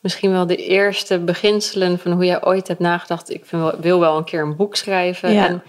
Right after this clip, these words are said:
Speaker 1: hoe het nou nu, nou ja, over een paar weken, als we dit opnemen,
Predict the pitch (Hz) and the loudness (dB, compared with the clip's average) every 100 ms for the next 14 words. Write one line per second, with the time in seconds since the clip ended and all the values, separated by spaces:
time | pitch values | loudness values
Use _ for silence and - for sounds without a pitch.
0 | - - _ 196 202 202 196 180 180 196 | -20 -20 _ 4 4 4 0 2 2 2
1 | 214 214 214 - 185 180 151 151 175 240 | 0 -2 -6 -4 0 2 0 -4 -4 0
2 | 180 175 165 165 165 175 160 170 175 185 | 0 0 -2 -2 -2 -2 0 -4 -2 -4
3 | 185 180 180 175 180 185 180 180 | -4 -4 -6 -2 -2 -2 -2 -2